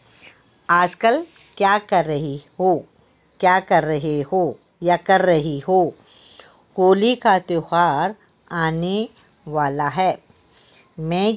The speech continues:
चाहती हूँ कि इस बार होली का त्यौहार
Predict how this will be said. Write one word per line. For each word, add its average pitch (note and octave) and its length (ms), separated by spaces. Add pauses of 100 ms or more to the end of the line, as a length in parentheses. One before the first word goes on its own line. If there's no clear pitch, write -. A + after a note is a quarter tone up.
चाहती D3+ 540
हूँ F3+ 440 (440)
कि A3 440 (600)
इस E4 320
बार F3 300 (480)
होली G3 440
का F#3+ 280
त्यौहार F3+ 720